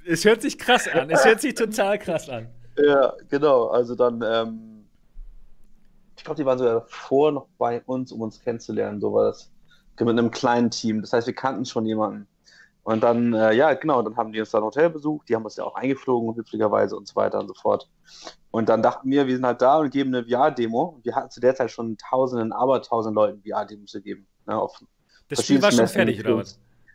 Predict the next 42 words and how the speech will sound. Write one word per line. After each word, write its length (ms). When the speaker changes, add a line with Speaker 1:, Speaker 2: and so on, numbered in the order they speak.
Speaker 2:
Nicht 120
nur 120
das 140
Spiel, 280
sondern 240
wir 180
als 160
V 80
R-Nerds 460
hatten 160
das 120
ja 60
schon 380
seit 180
Jahren 320
gemacht. 400
Also 240
Speaker 1:
Okay. 280
Speaker 2:
eine 80
V-R-Demo 500
geben 300
war 120
nichts 440
super 360
Besonderes 600
und 200
wir 80
hatten 160
da 80
schon 280
so 200
den 80
Ablauf, 340
also 200
wir 120
hatten 160
eine 60
Idee, 300
was 140
uns 200
deswegen 460
so, 280